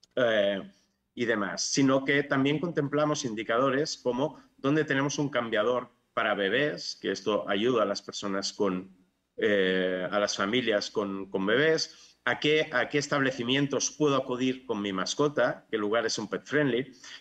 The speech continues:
qué restaurantes o, o comercios tienen productos, eh, libres de gluten y otros indicadores que lo que nos permiten es de una forma transversal, uno, generar esa información, pero también consultar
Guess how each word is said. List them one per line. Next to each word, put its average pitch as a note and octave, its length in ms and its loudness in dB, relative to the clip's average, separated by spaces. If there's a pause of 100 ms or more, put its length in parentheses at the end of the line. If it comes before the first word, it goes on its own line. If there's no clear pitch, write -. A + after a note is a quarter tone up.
qué E3 120 2
restaurantes D#3 1000 2
o, A2+ 220 2
o G#2 320 -2
comercios A#2+ 720 0
tienen C#3+ 340 0
productos, A#2+ 680 -2
eh, G#2+ 180 0
libres B2 480 2
de G#2 100 0
gluten C#3+ 480 0 (340)
y A2+ 140 0
otros F3 520 2
indicadores C3 920 0
que B2+ 140 -4
lo A#2 140 2
que A2+ 100 -2
nos G#2+ 160 -6
permiten C#3 680 0 (200)
es A#2 240 0
de A#2+ 60 0
una B2 180 0
forma D#3 420 -2
transversal, B2+ 800 0 (240)
uno, D#3 320 4
generar A#2+ 400 0
esa D3 160 -2
información, C#3 500 -2
pero D3+ 140 0
también C3 420 0
consultar A#2+ 640 0